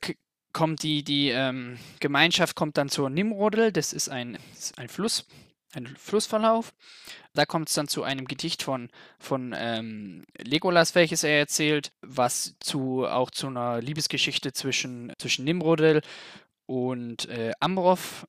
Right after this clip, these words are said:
was damit zusammenhängt. Kurz ge-, kurze Zusammenfassung, sie wollten eigentlich zusammen gehen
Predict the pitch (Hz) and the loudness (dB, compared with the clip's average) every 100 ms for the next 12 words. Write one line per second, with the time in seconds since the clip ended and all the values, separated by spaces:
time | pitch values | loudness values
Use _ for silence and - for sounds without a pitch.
0 | - 135 131 - 135 131 131 143 156 156 | -12 -6 -2 0 0 -2 -2 2 2 2
1 | 156 151 - _ _ - - 160 - 147 | 0 -2 -10 _ _ -12 -4 -2 0 0
2 | 135 131 - - 123 - 135 127 131 135 | 0 -2 -6 -8 -4 0 0 2 0 0
3 | 123 117 - - _ _ _ - - 127 | -4 -8 -20 -20 _ _ _ -12 -6 0
4 | 135 135 - 110 135 135 - 131 127 123 | 2 2 0 0 0 0 -2 -2 0 -2
5 | 117 135 151 147 | 0 4 4 4